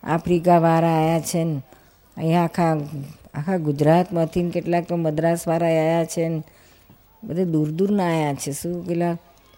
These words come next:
કોઈ કે છે, "હું અકોલાથી આવ્યો છું," ને કોઈ કે, "હું રાયપુરથી આવ્યો છું આ જ્ઞાન લેવા."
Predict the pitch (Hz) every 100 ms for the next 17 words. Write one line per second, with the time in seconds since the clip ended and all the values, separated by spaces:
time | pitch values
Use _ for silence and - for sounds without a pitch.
0 | _ _ - 170 156 160 156 180 175 160
1 | - 165 170 165 170 160 160 160 - 165
2 | 165 165 170 170 160 143 143 175 165 175
3 | 165 156 156 - 170 151 151 147 143 156
4 | 156 156 147